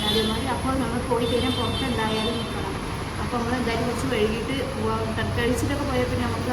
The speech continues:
ആസ്പത്രിയിൽ ഇരിക്കാമല്ലോ പറഞ്ഞിട്ട് കുറച്ച് വൈകി നമ്മൾ ഡ്രസ്സൊക്കെ ഒന്ന് കുളിച്ച് ഫ്രഷ് ആയിട്ട് അപ്പൊ നമ്മള് പോവാൻ വേണ്ടി നിൽക്കുകയാണ്. രാത്രി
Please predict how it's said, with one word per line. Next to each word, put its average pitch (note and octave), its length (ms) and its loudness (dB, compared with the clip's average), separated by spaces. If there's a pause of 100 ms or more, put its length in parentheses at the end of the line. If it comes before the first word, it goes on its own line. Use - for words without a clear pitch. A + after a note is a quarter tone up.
ആസ്പത്രിയിൽ A3+ 500 0
ഇരിക്കാമല്ലോ G#3+ 440 0
പറഞ്ഞിട്ട് G#3+ 320 -2 (1040)
കുറച്ച് D4 280 4
വൈകി B3 260 4
നമ്മൾ B3 240 6
ഡ്രസ്സൊക്കെ B3+ 440 4
ഒന്ന് B3 220 4 (140)
കുളിച്ച് A#3+ 260 4 (760)
ഫ്രഷ് A3+ 300 2
ആയിട്ട് A#3 260 2
അപ്പൊ A#3 180 0
നമ്മള് B3 220 2 (400)
പോവാൻ A#3 260 4
വേണ്ടി B3 200 2
നിൽക്കുകയാണ്. A#3 380 2 (140)
രാത്രി A3+ 300 4